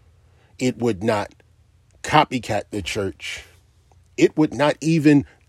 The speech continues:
lead the church. He said it would not prevail the church. And there are so many churches that are copycats, that are infiltrated and are led by the enemy.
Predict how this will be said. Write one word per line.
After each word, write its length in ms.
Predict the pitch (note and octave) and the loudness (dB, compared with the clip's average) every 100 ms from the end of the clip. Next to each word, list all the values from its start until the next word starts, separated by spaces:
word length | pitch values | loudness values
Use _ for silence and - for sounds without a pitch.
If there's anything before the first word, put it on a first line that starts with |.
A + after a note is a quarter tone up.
| _ _ | _ _
lead 480 | G2+ B2 G#3+ A#3 C#3 | -2 2 4 2 0
the 120 | A#2 | -2
church. 560 | - G2+ E2 - - - - _ _ _ _ - | -2 -6 -8 -14 -16 -16 -20 _ _ _ _ -4
He 140 | E3+ | -4
said 200 | - A#2 | 0 -2
it 100 | B2 | 0
would 200 | B2 G2+ | -2 -2
not 220 | A2+ - | -4 -4
prevail 720 | - G#2 F#2 C#3 C3 F#2+ D#2+ - _ _ - | -2 -2 4 4 4 2 -6 -14 _ _ -8
the 100 | F2+ | -6
church. 580 | - D2 - - - - _ _ _ _ _ _ _ _ _ _ | -6 -8 -12 -18 -18 -20 _ _ _ _ _ _ _ _ _ _
And 100 | - | -8
there 140 | F#2 A#2 | 0 0
are 60 | |
so 360 | G2+ - C#3 D#3+ | 0 0 4 6
many 420 | F3 F#3 F#3 C#3+ - _ _ _ _ _ | 8 6 4 2 -6 _ _ _ _ _
churches 840 | - G3 G3 E3+ A#2 C2+ - - - _ _ _ _ _ - | 0 6 6 4 -4 -8 -12 -16 -18 _ _ _ _ _ -14
that 140 | F2 | -10
are 100 | D#2+ | -10
copycats, 1000 | - - C#3+ C3+ D3+ D#3 D#3 - - - - _ _ _ - _ _ | -10 0 2 2 0 2 2 2 -10 -16 -20 _ _ _ -20 _ _
that 140 | F#2 | -10
are 120 | F2+ - | -8 -4
infiltrated 880 | B2 D3 - D3+ - D3+ D3 C#3+ - _ _ _ | 2 4 4 2 4 4 4 2 -6 _ _ _
and 280 | - B2 C3+ - | -2 0 0 2
are 220 | B2 A#2+ | 2 4
led 560 | A#2+ B2 E2 C#2+ - _ _ _ | 2 0 0 -8 -18 _ _ _
by 180 | G2+ G#2+ | -4 -4
the 200 | G#2+ - | -4 -4
enemy. 400 | G#2 E2 D#2 | -6 -6 -12